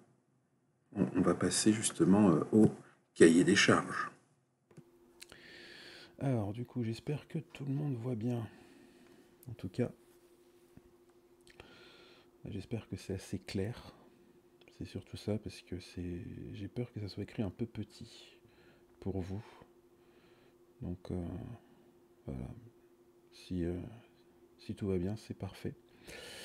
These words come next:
Et donc, en fait, l'idée, ça va être simplement de refaire une sorte de Spotify, euh,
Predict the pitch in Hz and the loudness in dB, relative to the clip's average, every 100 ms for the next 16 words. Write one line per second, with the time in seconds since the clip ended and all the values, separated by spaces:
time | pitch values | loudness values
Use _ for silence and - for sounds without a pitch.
0 | - - - - 120 135 180 131 - 165 | -14 -12 -14 -2 0 2 0 -2 -2 -2
1 | - 127 127 143 165 131 117 123 - 120 | -2 -4 2 2 2 -2 -2 -2 -4 -8
2 | - 117 131 127 104 95 92 104 107 - | -2 0 0 0 0 2 0 0 -4 -2
3 | 120 120 98 87 - 120 - - 92 90 | 0 0 -2 -4 -4 -4 -4 -6 -2 -2
4 | 82 - 110 - 104 - 107 104 104 85 | -4 -4 -6 -6 -8 -4 0 2 2 -2